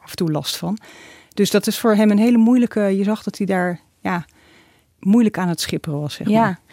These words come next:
Speaker 2: En voor de Kamer ook wel lastig, want je hebt het dus over de vrijheid van meningsuiting. Nou,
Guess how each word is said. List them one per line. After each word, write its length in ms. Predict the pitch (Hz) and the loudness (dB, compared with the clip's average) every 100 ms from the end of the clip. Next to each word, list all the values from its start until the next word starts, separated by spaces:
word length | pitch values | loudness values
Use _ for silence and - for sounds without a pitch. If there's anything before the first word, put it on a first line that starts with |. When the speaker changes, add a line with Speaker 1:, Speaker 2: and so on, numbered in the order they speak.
| - - | -20 -8
Speaker 2:
En 100 | 220 | -6
voor 120 | - | 0
de 80 | 247 | 0
Kamer 400 | - 277 302 208 | 0 0 0 -2
ook 200 | - 254 | -4 -4
wel 120 | 196 | -2
lastig, 280 | 180 160 180 | -2 -4 -6
want 120 | 202 | -8
je 60 | 196 | -6
hebt 120 | 208 | -6
het 80 | - | -6
dus 140 | 190 | -6
over 160 | 185 175 | -6 -6
de 60 | 175 | -8
vrijheid 380 | 185 180 175 - | -4 -2 -2 -6
van 200 | 165 165 | -6 -2
meningsuiting. 800 | 175 220 240 - 208 214 233 254 | -2 0 -2 -2 -2 -2 -2 0
Nou, 200 | 185 | -2